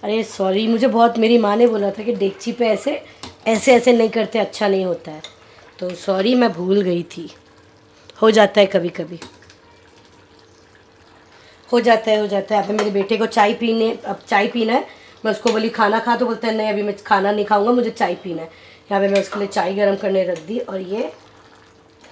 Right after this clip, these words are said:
थोड़ा हल्का हल्का, ताकि जो नीचे मसाला है वो ऊपर आ जाए। तो ये हो गया है। अभी आदत है ना वो ऐसे ठक ठक करने की, तो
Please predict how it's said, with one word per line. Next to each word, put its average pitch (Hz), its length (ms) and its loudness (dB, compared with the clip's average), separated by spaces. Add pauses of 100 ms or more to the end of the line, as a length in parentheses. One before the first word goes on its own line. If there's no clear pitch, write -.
(260)
थोड़ा 208 140 -2
हल्का 208 300 0
हल्का, 202 160 -2
ताकि 220 240 -6
जो 208 100 -2
नीचे 202 260 -4
मसाला 185 420 -2
है 254 60 2
वो 269 100 2
ऊपर 190 320 -4
आ 156 100 -8
जाए। - 200 -10 (840)
तो 170 180 -12
ये 165 200 -10
हो 170 120 -6
गया 165 220 -8
है। 311 160 -10
अभी 214 300 -10 (1000)
आदत 214 340 -6
है 247 80 2
ना 262 100 2
वो 277 100 6
ऐसे 254 120 0
ठक 202 260 -8
ठक 202 220 -10
करने 202 240 -4
की, 208 140 -10
तो 208 200 -8